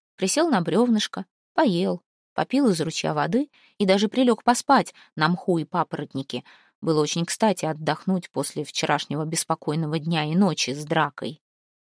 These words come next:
Было тепло, запах свежей хвои и нагретого мха навевал сон.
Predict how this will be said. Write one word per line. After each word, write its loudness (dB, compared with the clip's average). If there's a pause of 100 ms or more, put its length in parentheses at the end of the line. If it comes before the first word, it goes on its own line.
(160)
Было 2
тепло, 0 (540)
запах -2
свежей -4
хвои 0
и -4
нагретого -4
мха -6 (600)
навевал 0
сон. -8